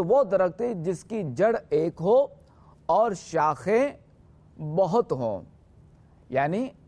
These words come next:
جیسے حضرت یعقوب علیہ نبینا علیہ الصلوۃ والسلام کے بیٹے اسباط کہلاتے تھے کہ ان سے حضرت یعقوب علیہ نبینا علیہ الصلوۃ والسلام کی نسل شریف بہت چلی، ایسے ہی خاتم النبیین صلی اللہ تعالیٰ علیہ وآلہ وسلم کا فرمان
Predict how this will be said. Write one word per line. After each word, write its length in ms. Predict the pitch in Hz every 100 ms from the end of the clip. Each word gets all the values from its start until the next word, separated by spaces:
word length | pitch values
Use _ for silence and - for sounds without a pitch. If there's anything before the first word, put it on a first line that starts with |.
| - _ - -
جیسے 340 | 147 160 196
حضرت 260 | 180 165 180
یعقوب 380 | 156 147 165 196
علیہ 240 | 175 165
نبینا 260 | 147 165 175
علیہ 120 | 147
الصلوۃ 360 | 151 156 160 147
والسلام 440 | 147 - 151 170
کے 100 | 160
بیٹے 420 | 127 135 135 175 175
اسباط 520 | 147 - 123 156 175
کہلاتے 400 | - 127 127 123
تھے 200 | 101 95 82 - - _
کہ 80 | 175 - -
ان 220 | 233 254
سے 260 | 175 220 202
حضرت 260 | 165 190 185
یعقوب 480 | 165 156 - 214 185
علیہ 280 | 170 165
نبینا 360 | 147 151 170 180
علیہ 120 | 151
الصلوۃ 400 | 147 156 160 143
والسلام 380 | 151 139 139 135
کی 160 | 131 180
نسل 380 | 135 127 151
شریف 440 | 135 143 139 202 185 - - - -
بہت 420 | 160 160 226 269 185
چلی، 380 | 160 135 120 98 - _ -
ایسے 300 | 165 165 214
ہی 220 | 202 247
خاتم 300 | - 196 208
النبیین 480 | 214 185 165 185 220
صلی 180 | 180 180
اللہ 240 | 185 180
تعالیٰ 340 | 175 170 180
علیہ 160 | 175 165
وآلہ 380 | 156 160 160 160
وسلم 460 | 151 147 143 151
کا 80 | 151
فرمان 540 | 135 139 131 165 220